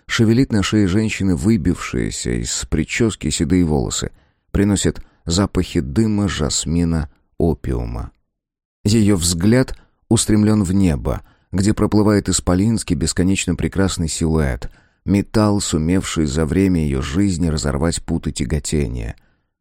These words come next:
Предшествуя этой царственной громаде, на фоне красного горизонта ныряют и кувыркаются крошечные беспилотные аэропланы. «Как жаворонки», думает Сибил. Огни дирижабля,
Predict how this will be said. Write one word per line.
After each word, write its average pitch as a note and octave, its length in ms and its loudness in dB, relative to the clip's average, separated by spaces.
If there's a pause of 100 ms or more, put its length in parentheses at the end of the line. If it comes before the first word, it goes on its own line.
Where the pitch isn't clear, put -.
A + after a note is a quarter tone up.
Предшествуя G#2+ 600 2
этой G#2 180 2
царственной C#2+ 680 -2
громаде, D#2+ 640 -2 (280)
на F#2 160 0
фоне G#2+ 260 2
красного E2+ 580 -2
горизонта G2 600 0
ныряют F#2+ 460 2
и - 20 0
кувыркаются F#2 600 0
крошечные F#2 840 -2 (320)
беспилотные E2 800 0
аэропланы. C2 640 -4 (680)
«Как F#2+ 220 0
жаворонки», D#2 800 -2 (420)
думает E2 380 0
Сибил. C2+ 600 -4 (760)
Огни F#2 320 2
дирижабля, G2 800 2